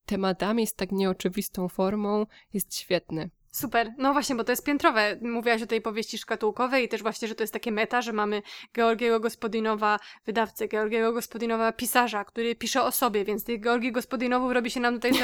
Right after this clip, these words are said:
Speaker 1: <laughs>
Speaker 2: strasznie wiele.
Speaker 1: Tak.
Speaker 2: E, i też, no, w sumie jest to książka o książkach, znowu wracając
Speaker 1: Tak.
Speaker 2: do, e, Louise Erdrich i tego, co ta literatura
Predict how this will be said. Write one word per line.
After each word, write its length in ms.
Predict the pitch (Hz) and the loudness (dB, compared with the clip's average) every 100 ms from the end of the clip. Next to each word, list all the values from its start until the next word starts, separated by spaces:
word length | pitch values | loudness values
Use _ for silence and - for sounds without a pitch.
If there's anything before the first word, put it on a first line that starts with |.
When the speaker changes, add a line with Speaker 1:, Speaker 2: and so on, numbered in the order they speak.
| 247 | 6
Speaker 1:
<laughs> 160 | 262 269 | 6 4
Speaker 2:
strasznie 480 | - 262 269 - 294 | 4 4 4 6 6
wiele. 300 | 254 202 208 | 6 4 2
Speaker 1:
Tak. 260 | - 202 185 - - | -2 -4 -4 -10 -2
Speaker 2:
E, 320 | 233 226 220 - | 2 2 2 0
i 480 | 262 277 277 277 269 | 2 4 4 2 2
też, 340 | 285 294 - | 4 4 2
no, 160 | 277 285 | 2 2
w 60 | |
sumie 180 | - 277 | 0 0
jest 120 | 285 | 0
to 80 | 302 | -2
książka 320 | - 285 - | -2 -2 0
o 40 | 277 | 0
książkach, 400 | 330 - 240 226 | 0 0 0 0
znowu 240 | 233 233 | 0 0
wracając 480 | 226 220 233 208 190 | -2 -2 2 2 4
Speaker 1:
Tak. 20 | |
Speaker 2:
do, 160 | 226 233 226 - 240 | 2 2 -2 -6 0
e, 160 | 233 | 2
Louise 280 | 233 247 233 | 4 2 4
Erdrich 360 | 233 214 220 - | 2 2 -2 -4
i 100 | - | -4
tego, 440 | 220 214 214 220 | -4 0 2 2
co 260 | 214 226 220 | 0 -2 -2
ta 180 | 226 208 | 0 0
literatura 680 | 220 220 220 226 214 214 | -2 -4 -4 -2 2 2